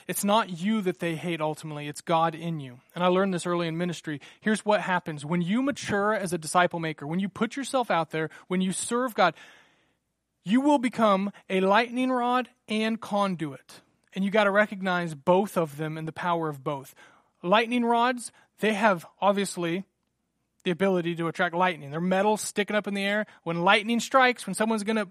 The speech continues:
boom, get hit, it hits the lightning rod. Conduit, conduit can be used in walls. It's used for electrical stuff. It's just an avenue for something to go inside and to be safe. And it's the avenue, it's the passageway for that to happen. You are,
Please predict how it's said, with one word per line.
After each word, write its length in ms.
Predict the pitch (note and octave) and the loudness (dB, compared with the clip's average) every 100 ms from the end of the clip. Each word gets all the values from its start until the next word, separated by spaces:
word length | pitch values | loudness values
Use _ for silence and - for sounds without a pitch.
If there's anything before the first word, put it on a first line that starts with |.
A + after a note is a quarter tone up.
| - - | -10 4
boom, 280 | B3 C4 G#3+ | 6 8 6
get 220 | F3 G#3 | 2 2
hit, 340 | G#3 C#4 A3+ - - | 8 8 8 0 -10
it 380 | F#3+ B3 G3+ - _ | -2 -2 -2 -18 _
hits 320 | - G3+ - | -4 -4 -2
the 100 | A#3 | 4
lightning 400 | A3 A3 F#3 F3 | 4 4 0 -2
rod. 260 | E3 D#3 - | 0 -2 0
Conduit, 560 | A3 B3+ C#4+ D4+ D#4 - - | 2 2 4 2 2 -4 -10
conduit 460 | - A#3+ B3 C4 A3 | 0 2 2 -2 -2
can 100 | G#3 | -4
be 80 | |
used 360 | G3+ A3 A#3 G#3 | -2 -2 -2 -4
in 160 | G3 F#3 | -4 2
walls. 440 | A3 C4 C#4 A3+ | 6 8 8 6
It's 120 | F3 | -4
used 180 | G#3+ G3 | -4 -4
for 120 | F#3+ | -2
electrical 440 | F3+ A3 - A#3+ A#3 | 2 2 0 -6 -2
stuff. 240 | A#3+ A3+ | -2 -2
It's 200 | G#3 - | -6 -8
just 220 | - F#3 | -8 -8
an 100 | E3 D3+ | -8 -2
avenue 520 | F#3 G3+ G#3+ G#3+ A#3 A#3 - | 2 2 2 -2 -4 -6 -12
for 120 | - | -10
something 480 | D#3 A3 A3+ B3 A3+ | -4 -2 -2 -4 -4
to 80 | F#3 | -2
go 240 | F#3 G3+ | 0 0
inside 520 | A3+ A3 F3+ E3+ E3+ - - | -2 -2 -2 0 -2 -6 -12
and 120 | E3 | -10
to 60 | D#3 | -8
be 120 | E3 | -10
safe. 540 | - - D3+ C3 - - | -6 -6 -6 -8 -20 -10
And 480 | E3+ D#3 D#3+ E3+ E3+ | -10 -8 -8 -6 -6
it's 220 | F3+ - _ | -6 -8 _
the 240 | F3+ D#3+ - | -14 -10 -4
avenue, 200 | F3 E3+ | -4 -4
it's 80 | E3+ | -10
the 100 | D#3+ | -10
passageway 640 | - F3+ E3+ D#3+ D#3 D#3 - - | -6 -6 -6 -6 -6 -6 -8 -12
for 240 | - E3+ | -6 -4
that 240 | D#3+ D3+ - - - | -2 -6 -10 -18 -10
to 100 | D3+ | -6
happen. 420 | D#3+ D#3 B2+ B2+ - _ - | -6 -6 -10 -18 -20 _ -12
You 300 | D#3 A#3+ C4 | -2 0 2
are, 380 | G#3 D3+ B2 | 2 2 -2